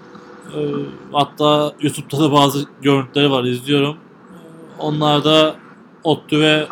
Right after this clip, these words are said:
Başkent'e gidiyor gördüğüm kadarıyla. ottu galiba şu an lider, Başkent ikinci.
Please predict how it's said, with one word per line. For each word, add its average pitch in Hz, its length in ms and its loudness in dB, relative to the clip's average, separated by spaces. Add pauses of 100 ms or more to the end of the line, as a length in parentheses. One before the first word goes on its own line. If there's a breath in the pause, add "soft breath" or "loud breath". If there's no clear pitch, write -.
Başkent'e 131 580 -2
gidiyor 120 320 -6
gördüğüm 120 320 -8
kadarıyla. 123 480 -6
ottu 131 240 -12
galiba 123 320 -4
şu 127 140 -10
an 123 180 -8
lider, 127 320 -6
Başkent 123 520 -10
ikinci. 131 420 -8